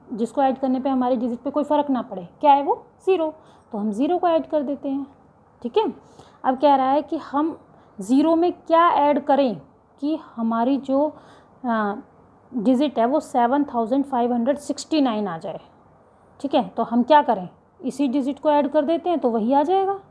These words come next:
ठीक है student। Next question है, fill in the blanks so that the sum in is the same, ठीक है। हमें blanks fill करने हैं ताकि जो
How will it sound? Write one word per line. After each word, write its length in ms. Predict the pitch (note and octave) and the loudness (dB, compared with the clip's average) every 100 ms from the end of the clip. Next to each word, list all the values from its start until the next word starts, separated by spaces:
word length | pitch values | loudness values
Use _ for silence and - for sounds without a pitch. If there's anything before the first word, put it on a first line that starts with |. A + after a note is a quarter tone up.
| _ _ _ _ _ _ _ _ _ _ _ _ - - - - - - | _ _ _ _ _ _ _ _ _ _ _ _ -20 -20 -20 -20 -12 -4
ठीक 160 | C4 | 0
है 60 | F4+ | 0
student। 420 | F#4 F#4+ E4 A#3 - - _ _ _ _ _ _ - - - - - | 0 0 0 -2 -8 -20 _ _ _ _ _ _ -20 -20 -20 -14 -2
Next 300 | A#3+ C4 - | 0 0 -4
question 340 | C#4 C4 C4+ | -6 -4 -4
है, 140 | C#4 D4+ - | -2 -4 -6
fill 140 | C#4+ C4 | -4 0
in 140 | C#4 | 2
the 120 | D#4 | 2
blanks 380 | C4+ C4 C4 C4+ | 0 0 -2 -4
so 120 | C#4 A3+ | -6 -2
that 280 | A3 G#3+ A3+ - - _ _ _ - | 0 0 -2 -10 -20 _ _ _ -6
the 180 | C4 C4 | -2 -2
sum 300 | - C4+ D4+ - - | 0 0 0 -4 -8
in 180 | B3+ A#3 C4+ D4+ - C4+ | -2 2 2 -2 -6 -2
is 180 | C4 A3 | 0 2
the 140 | F4 - - - | 0 -2 -16 -14
same, 320 | - C4+ F3 E3+ - - - - _ | -2 0 0 -6 -18 -20 -20 -20 _
ठीक 120 | - E4 | -4 0
है। 180 | C4+ F#3+ - - - | -2 -4 -16 -20 -4
हमें 320 | A#3 B3+ D4 - A#3 | 2 4 4 0 2
blanks 360 | B3 C4 C4 - | 4 4 0 -4
fill 180 | C#4+ | -4
करने 300 | C#4+ C4 B3+ C4 | 0 0 0 0
हैं 180 | D4 D#4 | -2 -2
ताकि 480 | A#3+ A3+ B3+ D4 D#4 - - A#3 | -2 -2 -2 -2 -2 -6 -10 -4
जो 220 | B3 | 2